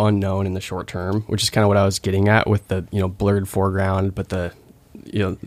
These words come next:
the horizon should be clear in our binoculars. Um, I'm just gonna share that. I didn't share this in the article, but since nineteen fifty, um, the worst calendar year return for the S and P five hundred,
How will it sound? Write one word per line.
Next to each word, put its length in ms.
the 220
horizon 520
should 180
be 100
clear 580
in 100
our 100
binoculars. 760
Um, 500
I'm 120
just 120
gonna 140
share 240
that. 120
I 60
didn't 160
share 140
this 140
in 80
the 40
article, 580
but 320
since 440
nineteen 540
fifty, 640
um, 400
the 220
worst 560
calendar 380
year 280
return 520
for 140
the 100
S 140
and 100
P 140
five 260
hundred, 340